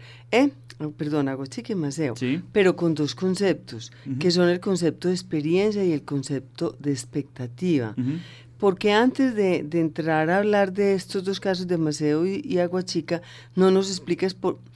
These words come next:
Speaker 1: nos explicas por qué elegiste esos conceptos y qué nos pueden ayudar a entender con relación a cómo un megaproyecto produce una espacialidad.
Speaker 2: Muy bien. Eh, resulta que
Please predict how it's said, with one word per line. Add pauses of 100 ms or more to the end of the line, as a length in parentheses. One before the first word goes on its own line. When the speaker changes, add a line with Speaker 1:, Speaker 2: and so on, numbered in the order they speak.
(160)
Speaker 1:
nos
explicas (120)
por
qué
elegiste
esos
conceptos
y
qué (280)
nos
pueden
ayudar
a
entender (260)
con
relación
a
cómo
un
megaproyecto
produce (260)
una
espacialidad. (280)
Speaker 2:
Muy
bien. (560)
Eh,
resulta
que